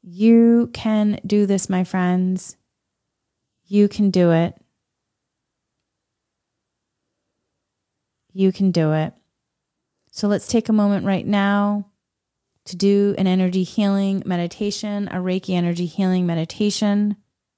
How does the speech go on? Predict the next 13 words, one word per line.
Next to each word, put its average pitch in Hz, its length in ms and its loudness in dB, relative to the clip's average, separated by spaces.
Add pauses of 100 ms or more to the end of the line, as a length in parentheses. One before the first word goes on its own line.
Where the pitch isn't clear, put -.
(2000)
Letting 196 240 4
yourself 190 380 0
find 208 500 2
a - 60 -6
comfortable 190 460 0
position. 202 840 2 (2750)
That 190 160 -2
could 180 140 -2
be 180 380 2 (540)
either 180 220 2
lying 175 360 2
down 202 720 2
or 175 360 2